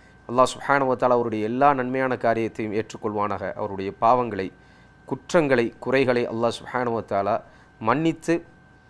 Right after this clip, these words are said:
கபர் வேதனையிலிருந்து அவரை பாதுகாத்து, கபரை விசாலப்படுத்தி, வெளிச்சப்படுத்தி, மறுமை நாள்ல அல்லாஹ் சுப்ஹானஹு வ தஆலா சொர்க்கத்துக்கு செல்லக்கூடிய கூட்டத்தோடு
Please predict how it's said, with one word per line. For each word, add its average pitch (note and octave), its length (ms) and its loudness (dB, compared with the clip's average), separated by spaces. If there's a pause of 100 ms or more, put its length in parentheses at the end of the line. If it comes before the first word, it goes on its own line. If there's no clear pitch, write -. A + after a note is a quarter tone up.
(640)
கபர் C#3+ 240 4
வேதனையிலிருந்து C3+ 580 4
அவரை A2+ 260 2
பாதுகாத்து, A2+ 760 0
கபரை A#2 300 -2
விசாலப்படுத்தி, G#2+ 800 -2
வெளிச்சப்படுத்தி, A2 800 -6
மறுமை B2 360 -4
நாள்ல A2+ 420 0 (520)
அல்லாஹ் A#2+ 240 2
சுப்ஹானஹு C3 400 -2
வ A2 140 -2
தஆலா G#2+ 340 2 (760)
சொர்க்கத்துக்கு D3 540 -2
செல்லக்கூடிய C#3 880 0 (180)
கூட்டத்தோடு A#2+ 840 -4